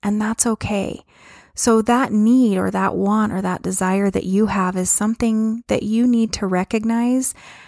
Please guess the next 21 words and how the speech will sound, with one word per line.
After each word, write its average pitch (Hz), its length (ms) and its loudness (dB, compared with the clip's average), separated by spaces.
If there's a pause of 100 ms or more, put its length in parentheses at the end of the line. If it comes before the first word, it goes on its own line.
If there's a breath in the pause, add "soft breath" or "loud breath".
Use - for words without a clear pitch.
(300 loud breath)
as 202 140 0
something 196 360 0
you 190 100 0
need 180 200 0
to 175 80 0
work 170 280 -2
through. - 360 -8 (360 soft breath)
And 214 120 2
it's 214 160 -2
beautiful 285 520 4
because 190 680 -2 (380 soft breath)
it's - 220 -4
teaching 269 520 0
you, 180 480 0 (460)
"Hey, 214 480 0 (500)
this 214 240 0
is 233 140 0
coming 214 360 0
up 202 200 -4
for 208 100 -6
me. - 380 -8